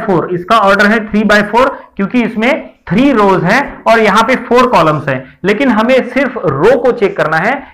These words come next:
कि यहाँ कितने नॉन ज़ीरो रो है। इसका मतलब नॉन ज़ीरो रो मतलब हमने आपको पहले ही बताया, अगर कोई रो में सभी एलिमेंट ज़ीरो नहीं है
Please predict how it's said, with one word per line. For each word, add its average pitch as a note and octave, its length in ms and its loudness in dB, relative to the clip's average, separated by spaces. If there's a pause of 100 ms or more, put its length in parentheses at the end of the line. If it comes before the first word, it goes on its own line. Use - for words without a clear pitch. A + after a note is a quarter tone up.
कि A#3 80 -4
यहाँ A3 240 2 (140)
कितने A3 400 -2
नॉन G3+ 400 0
ज़ीरो A3+ 240 2
रो E3+ 220 4
है। B2+ 240 -6
इसका F3 220 -4
मतलब A#3+ 360 -2 (340)
नॉन F#3 260 2
ज़ीरो G#3+ 180 2
रो A3 140 4
मतलब A3 300 0
हमने G3 160 0
आपको G3+ 220 0
पहले F#3 220 2
ही A3 60 2
बताया, A3 360 2 (260)
अगर A3+ 320 4
कोई A#3 260 2
रो F#3 300 4
में F#3 420 -2
सभी A3+ 260 0 (140)
एलिमेंट G#3 340 2
ज़ीरो G3 320 2
नहीं G#3 240 2
है F3 160 0